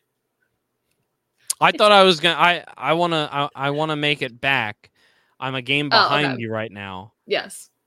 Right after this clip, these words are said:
Speaker 1: I was taking the Texans because I do believe in them, but also
Speaker 2: Yes.
Speaker 1: I wanted to jump ahead of you. And if we picked
Speaker 2: Yep.
Speaker 1: all the same games, that wouldn't work. And I had a feeling you'd pick the same for the rest of them.
Speaker 2: Yeah.
Speaker 1: Uh, so when you took the Texans, I'm happy to take the Ravens.
Speaker 2: All right. Well,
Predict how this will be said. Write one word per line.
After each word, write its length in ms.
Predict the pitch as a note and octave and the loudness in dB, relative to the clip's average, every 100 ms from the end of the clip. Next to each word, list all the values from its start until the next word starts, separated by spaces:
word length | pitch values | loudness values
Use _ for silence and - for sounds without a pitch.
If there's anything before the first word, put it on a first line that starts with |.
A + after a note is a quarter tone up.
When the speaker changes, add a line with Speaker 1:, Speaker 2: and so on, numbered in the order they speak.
| _ _ | _ _
Speaker 1:
I 140 | C3+ | -4
was 160 | C3+ C3 | -4 -4
taking 340 | D3+ C#3+ C3+ | -4 -2 -4
the 80 | C3 | -8
Texans 500 | - C#3 - C3+ A#2+ | -2 -2 -2 -6 -10
because 240 | - B2 B2+ | -12 -12 -6
I 80 | C3 | -6
do 140 | E3 | -6
believe 320 | D#3+ D3 F3 | -6 -2 -2
in 100 | G3 | 0
them, 280 | G3+ A3+ A3+ _ _ _ - | -2 -4 -10 _ _ _ -8
but 120 | C3+ | -2
also 260 | C#3+ C#3+ C#3+ | -2 -2 -2
Speaker 2:
Yes. 100 | C3+ | -2
Speaker 1:
I 20 | |
wanted 240 | C3+ C3 | -4 -8
to 60 | B2 | -12
jump 240 | A2+ C3 A#2+ | -10 -10 -8
ahead 240 | A#2+ C3+ | -6 -6
of 120 | A2+ | -8
you. 360 | G#2+ G2+ F#2+ A2+ _ _ - | -14 -18 -18 -20 _ _ -14
And 160 | B2 | -12
if 120 | A2+ | -12
we 100 | B2+ | -14
picked 240 | A#2 C3 - | -10 -8 -6
Speaker 2:
Yep. 0 | |
Speaker 1:
all 100 | B2 | -8
the 80 | A#2+ | -8
same 220 | B2 A2 | -12 -8
games, 300 | A#2+ A#2 A2+ | -6 -6 -8
that 100 | A2 | -10
wouldn't 180 | G#2+ G#2+ | -10 -10
work. 200 | G#2 A2+ | -10 -10
And 80 | |
I 40 | A2 | -12
had 80 | A2 | -12
a 40 | |
feeling 240 | - A#2 | -12 -14
you'd 120 | A2 G2+ | -14 -16
pick 160 | A2+ | -18
the 60 | - | -16
same 240 | - A2 | -16 -16
for 60 | - | -16
the 100 | F#2+ | -12
rest 300 | G2+ G#2 - | -10 -10 -12
of 100 | E2+ | -16
them. 200 | F2+ F#2 _ _ _ _ _ | -18 -20 _ _ _ _ _
Speaker 2:
Yeah. 180 | F#3+ G2 | -10 -10
Speaker 1:
Uh, 120 | D#2+ | -12
so 200 | - A2 | -16 -16
when 140 | G#2+ G#2+ | -16 -16
you 100 | G#2 | -18
took 160 | - G2+ | -18 -20
the 80 | - | -16
Texans, 400 | G#2 - F#2+ F#2 | -16 -16 -18 -16
I'm 120 | F#2 | -14
happy 240 | F#2 E2+ | -16 -16
to 60 | E2 | -20
take 180 | D2 - | -20 -20
the 60 | |
Ravens. 460 | C#2 B1+ D#2+ - - _ _ _ - | -20 -20 -20 -20 -20 _ _ _ -10
Speaker 2:
All 80 | G3+ | -8
right. 200 | C4 B3 _ _ _ _ - | -8 -12 _ _ _ _ -18
Well, 360 | G3 A3 A3 | -4 -2 -2